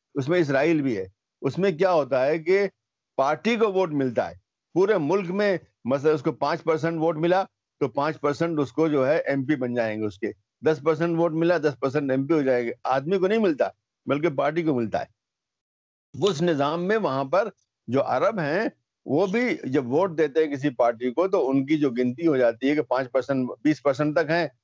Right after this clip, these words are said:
तो ये बीस परसेंट, हालांकि अगर एक पार्टी होती तो उनकी अच्छी वो होती, लेकिन वो बहरहाल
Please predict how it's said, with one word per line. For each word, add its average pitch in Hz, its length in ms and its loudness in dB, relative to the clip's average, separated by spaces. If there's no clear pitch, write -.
तो 147 60 2
ये 143 120 4
बीस 160 200 2
परसेंट, 151 340 0
हालांकि 147 340 0
अगर 131 300 0
एक 117 320 -2
पार्टी 123 260 0
होती 143 320 2
तो 156 120 2
उनकी 131 240 0
अच्छी 196 320 0
वो 165 140 2
होती, 131 200 0
लेकिन 151 360 0
वो 147 100 0
बहरहाल 131 380 0